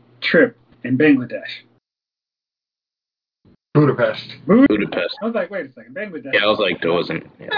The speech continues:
Speaker 1: That's all right. Yeah. But Black Widow could be the, the one that shakes up the box office and gets it going along with F nine. Now, the thing is,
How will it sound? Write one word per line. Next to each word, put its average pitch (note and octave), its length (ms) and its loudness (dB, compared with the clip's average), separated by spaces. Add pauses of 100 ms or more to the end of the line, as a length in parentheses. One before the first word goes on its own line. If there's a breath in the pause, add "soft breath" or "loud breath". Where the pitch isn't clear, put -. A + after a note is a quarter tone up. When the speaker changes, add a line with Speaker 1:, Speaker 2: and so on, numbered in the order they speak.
Speaker 1:
That's A3+ 200 0
all F3+ 180 -4
right. F#3 300 -4 (180)
Yeah. F3 260 -4 (1040)
But F#3+ 160 -6
Black G#3 320 -8
Widow G3 320 -4
could F#3 320 -8
be E3+ 300 -14
the, C3 280 -8
the C#3 80 -4
one E3 260 2
that C#3 120 4
shakes G3 400 -2
up G3 160 4
the E3+ 60 -18
box F3 360 0
office C#3+ 460 -6 (140)
and B2+ 160 -20
gets G3 260 -6
it - 80 -16
going E3 320 -2
along D3+ 240 0
with C#3 100 -4
F D3 220 -6
nine. C4 280 -6 (440)
Now, C#3+ 100 4
the C#3 120 -2
thing F#3+ 280 2
is, D#3 300 4